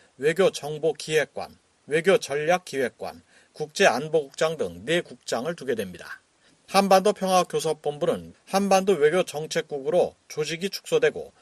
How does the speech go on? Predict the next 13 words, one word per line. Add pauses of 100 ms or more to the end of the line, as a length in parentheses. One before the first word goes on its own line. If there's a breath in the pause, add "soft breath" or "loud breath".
(100)
다른
국들은
인도
태평양
전략이나 (140)
군축과
비확산, (280 soft breath)
외교
정보
분석
등을
맡게
됩니다.